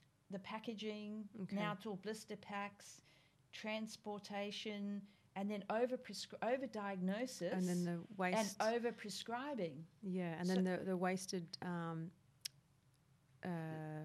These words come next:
Speaker 2: pills
Speaker 1: Exactly.
Speaker 2: get turfed out and then
Speaker 1: Yeah,
Speaker 2: back into
Speaker 1: but,
Speaker 2: the
Speaker 1: but there is a, there, there are way, there's a, you can donate them back. They, there
Speaker 2: Mm.
Speaker 1: are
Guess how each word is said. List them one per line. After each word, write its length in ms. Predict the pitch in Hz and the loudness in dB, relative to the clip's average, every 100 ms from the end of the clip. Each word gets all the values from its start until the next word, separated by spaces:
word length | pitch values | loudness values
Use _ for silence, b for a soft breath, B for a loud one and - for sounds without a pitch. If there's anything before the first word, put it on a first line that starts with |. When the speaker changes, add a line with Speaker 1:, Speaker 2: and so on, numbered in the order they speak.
| 156 | -6
Speaker 2:
pills 420 | - 185 165 233 | 0 2 2 0
Speaker 1:
Exactly. 500 | 262 - 247 - 254 | -2 -4 -6 -6 -2
Speaker 2:
get 140 | 165 | -2
turfed 340 | 165 175 - 170 | 0 0 0 0
out 240 | 165 170 | 0 0
and 80 | 180 | 0
then 80 | 254 | 0
Speaker 1:
Yeah, 60 | |
Speaker 2:
back 200 | 196 - | 0 -2
into 220 | 165 156 - | -4 0 0
Speaker 1:
but, 80 | |
Speaker 2:
the 60 | 160 | 2
Speaker 1:
but 200 | 254 262 | 0 2
there 200 | 254 240 | 0 2
is 160 | 294 302 | 0 2
a, 340 | 262 214 185 190 | 2 2 -2 -4
there, 180 | 208 - - | -6 -6 -6
there 220 | 202 202 | -6 -2
are 380 | 226 247 214 175 - | -2 -2 -2 -2 -4
way, 400 | 190 196 196 - - | -4 -4 -6 -12 -10
there's 200 | 196 190 | -8 -4
a, 200 | 190 185 175 | 0 0 -2
you 160 | 185 196 | -6 -6
can 320 | 190 180 180 - - - | -4 -4 -4 -10 -16 -4
donate 380 | 180 190 208 208 | 0 0 -2 -4
them 140 | 180 | -4
back. 320 | 165 208 170 - | 0 0 0 -4
They, 200 | 233 - | -4 -4
there 140 | 185 190 | -2 -2
Speaker 2:
Mm. 80 | 196 | -2
Speaker 1:
are 220 | 196 | -4